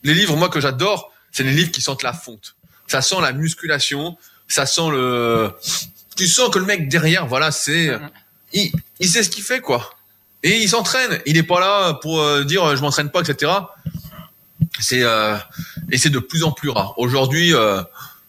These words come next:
Speaker 1: bon, aujourd'hui, allez, on fait un, je fais un point rapide là-dessus, ça me fait plaisir, hein. Attention, euh, instant, euh, critique.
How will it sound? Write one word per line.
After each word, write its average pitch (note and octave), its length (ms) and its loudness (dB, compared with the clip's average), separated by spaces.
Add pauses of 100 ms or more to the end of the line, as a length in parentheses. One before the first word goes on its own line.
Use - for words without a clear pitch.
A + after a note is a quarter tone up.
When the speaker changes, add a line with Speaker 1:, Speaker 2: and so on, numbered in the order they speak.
Speaker 1:
bon, C3 180 4
aujourd'hui, C#3+ 400 2
allez, A2+ 180 0
on G#2 160 -6
fait A#2+ 100 -2
un, A#2 240 -2
je - 80 -12
fais B2 60 -4
un A#2 80 -2
point A#2+ 120 -2
rapide A#2 240 -2
là-dessus, B2 200 -2
ça B2 100 -4
me G2+ 40 -12
fait G#2+ 100 -8
plaisir, A2+ 380 -2
hein. A2 180 -2 (240)
Attention, A#2 580 0
euh, G2 60 0 (420)
instant, A#2+ 640 -2
euh, G#2+ 200 0
critique. - 600 -6